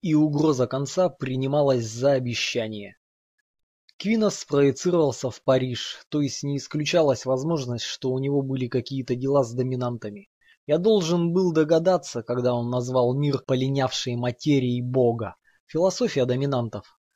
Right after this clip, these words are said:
Локхард говорил, что мне надо восстановиться и держать порох сухим, чтобы это не значило. Но у меня был хороший шанс спутать Квиносу все планы. Я встретился с Мелоди на незасвеченной явке в доме на Рю Фроментин.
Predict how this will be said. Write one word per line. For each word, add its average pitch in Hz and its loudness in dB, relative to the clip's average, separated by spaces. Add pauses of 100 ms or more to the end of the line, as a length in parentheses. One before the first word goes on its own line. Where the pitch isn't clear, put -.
(300)
Локхард 180 2
говорил, 202 4
что - -2
мне 147 0
надо 143 2
восстановиться 147 -2
и 123 2
держать 131 0
порох 131 2
сухим, 156 -6
чтобы 131 -2
это 131 -2
не 131 -4
значило. 120 -8 (340)
Но 160 0
у 190 4
меня 233 2
был 202 4
хороший 156 2
шанс 151 -2
спутать 151 -6
Квиносу 143 -4
все - -4
планы. 113 -2 (680)
Я 156 2
встретился 147 -2
с - -12
Мелоди 131 2
на 127 -4
незасвеченной 147 -2
явке 143 0
в 127 -6
доме 139 0
на 127 0
Рю 143 0
Фроментин. 135 -4